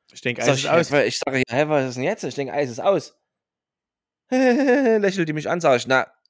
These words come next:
Speaker 2: aber dann schüttet man da einfach, nee, einfach Eis in, rein, ne? Da hätte ich gern ein
Speaker 1: Ja.
Speaker 2: neues Getränk, ein neues Glas, was ist denn los?“
Speaker 1: Ja.
Speaker 2: „Ah, okay, okay.“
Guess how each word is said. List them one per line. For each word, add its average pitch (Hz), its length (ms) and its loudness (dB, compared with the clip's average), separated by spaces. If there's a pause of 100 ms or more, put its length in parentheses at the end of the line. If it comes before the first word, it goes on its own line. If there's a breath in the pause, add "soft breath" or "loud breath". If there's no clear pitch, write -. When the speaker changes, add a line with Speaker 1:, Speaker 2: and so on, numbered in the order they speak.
(100)
Speaker 2:
aber 107 320 -2
dann 98 220 -12
schüttet 180 260 -4
man 156 100 2
da 139 60 4
einfach, 143 240 0
nee, 135 160 0
einfach 123 260 -4
Eis 220 280 2
in, 139 280 -6
rein, 196 500 2
ne? 135 180 0 (260 loud breath)
Da 131 80 0
hätte 120 200 0
ich - 80 -8
gern 151 140 -2
ein - 20 -2
Speaker 1:
Ja. - 20 -2
Speaker 2:
neues 175 200 2
Getränk, 196 460 -8
ein 127 60 -6
neues 139 240 -6
Glas, 190 340 -6
was 151 80 -14
ist - 80 -14
denn 135 80 -6
los?“ 247 400 -6 (540)
Speaker 1:
Ja. 131 280 -4
Speaker 2:
„Ah, 202 240 2
okay, 202 340 -2
okay.“ 185 380 -6